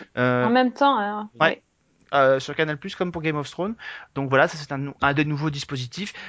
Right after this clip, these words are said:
Speaker 1: Euh, voilà, c'est plutôt malin, même si ça sert pas finalement à grand chose, parce que je suis pas sûr qu'il y ait beaucoup de gens qui se lèvent la nuit pour voir, euh, de la barbaque.
Speaker 2: Il y en a quelques-uns, mais, euh, on n'en fait pas partie.
Speaker 1: Mais voilà, on n'en fait pas partie, mais enfin en tout cas, belle initiative de proposer déjà la série.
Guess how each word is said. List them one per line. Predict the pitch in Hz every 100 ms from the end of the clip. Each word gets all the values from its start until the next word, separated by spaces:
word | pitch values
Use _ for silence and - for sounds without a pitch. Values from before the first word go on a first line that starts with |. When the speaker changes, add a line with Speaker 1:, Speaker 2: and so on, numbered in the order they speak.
| - -
Speaker 1:
Euh, | 113 117
voilà, | 113 113 -
c'est | -
plutôt | - 131 156
malin, | 143 123 143
même | 165 135
si | 127
ça | 135
sert | 117
pas | -
finalement | 123 135 131
à | 131
grand | 131
chose, | 123 160
parce | -
que |
je | 123
suis |
pas | -
sûr | 135
qu'il | 135
y |
ait |
beaucoup | 123 131
de | 131
gens | 139
qui | 143
se | 135
lèvent | 147 147 123 - - -
la | 139
nuit | 156
pour | 160 131
voir, | 143 139
euh, | 127
de | 117 123
la |
barbaque. | 123 123 156 196
Speaker 2:
Il |
y | 220
en | 233
a | 277
quelques-uns, | 269 220 247 226 208 254
mais, | 269 208 190 190 _ 190
euh, | 185 185 196 -
on | 214
n'en | 240
fait | 226 233
pas | 233
partie. | 226 220 - 202 _ _
Speaker 1:
Mais | 185
voilà, | 185 151 127
on |
n'en | 147
fait | 165
pas | 165
partie, | 160 - 254
mais |
enfin | 190
en |
tout | 185
cas, | - 208
belle | 208
initiative | 196 196 185 165 226
de | 175
proposer | 160 156 151 185
déjà | 156 156 208 - -
la | 202
série. | 208 202 147 135